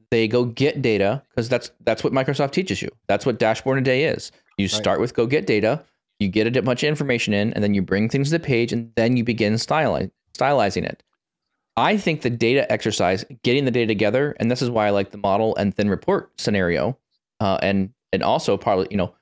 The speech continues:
Speaker 1: we just had Build, uh, Build's announcing a new file format, P B I P, which is gonna be amazing for this 'cause you'll be able to have many different reports and a same model to be,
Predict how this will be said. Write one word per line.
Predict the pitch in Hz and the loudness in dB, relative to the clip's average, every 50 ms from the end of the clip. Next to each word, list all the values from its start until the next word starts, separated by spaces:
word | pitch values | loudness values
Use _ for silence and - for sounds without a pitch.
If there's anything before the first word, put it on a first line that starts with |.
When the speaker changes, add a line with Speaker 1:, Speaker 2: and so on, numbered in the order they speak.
| _ _ _ _ _ _ _ _ - | _ _ _ _ _ _ _ _ -4
Speaker 1:
we | 117 113 | -2 -2
just | 127 131 - | -2 0 0
had | 143 120 110 | 0 0 0
Build, | 107 123 107 76 82 113 - _ _ _ _ _ _ _ _ - | 0 0 0 0 0 -2 -6 _ _ _ _ _ _ _ _ -4
uh, | 101 95 92 | -2 0 0
Build's | 92 104 117 123 127 120 - - | 0 2 2 2 0 0 -2 -2
announcing | 113 107 110 107 117 120 117 - 117 | 0 0 2 2 0 0 0 -2 -2
a | - 92 | 0 0
new | 107 104 104 104 98 | 0 0 0 0 0
file | - - 123 143 151 143 | 0 0 0 0 0 0
format, | - 113 95 87 80 85 - - _ | 0 0 0 0 0 -2 -2 -6 _
P | - - 131 117 | -6 -4 -2 0
B | 120 113 107 | 0 2 2
I | 104 101 98 | 2 0 0
P, | 95 - - - 160 156 113 95 107 165 170 - _ _ _ _ _ _ _ _ _ _ - | -2 -4 -4 -2 0 0 2 0 0 -2 -4 -6 _ _ _ _ _ _ _ _ _ _ -4
which | 123 113 - | -2 -2 -2
is | 113 110 | -2 -2
gonna | - 113 110 | -2 0 0
be | 101 98 98 | 0 0 0
amazing | 98 104 113 135 147 147 127 107 | 0 2 0 0 0 0 -2 -2
for | - - | -2 -2
this | 85 85 85 95 - | -2 -2 -2 -2 -4
'cause | - 98 - - - - | -6 -6 -6 -8 -8 -4
you'll | - 113 117 | -2 -2 0
be | 98 110 | 0 0
able | 107 101 98 | 0 0 0
to | 92 | 0
have | 107 95 90 101 | -2 -2 -2 -2
many | 107 113 123 139 | -2 -2 0 0
different | 135 127 113 113 98 92 | 0 -2 -2 -2 -4 -4
reports | - 110 101 101 101 - - - - | -2 0 0 0 -2 -4 -8 -8 -4
and | 107 98 98 | -2 -2 0
a | 95 | -2
same | 92 - - - 120 117 110 107 104 | -2 -4 -4 -2 0 0 0 0 0
model | 104 107 117 120 117 117 98 95 92 | 0 0 0 0 2 0 0 -2 -2
to | - 107 | -4 -4
be, | 104 101 95 | -2 -2 -2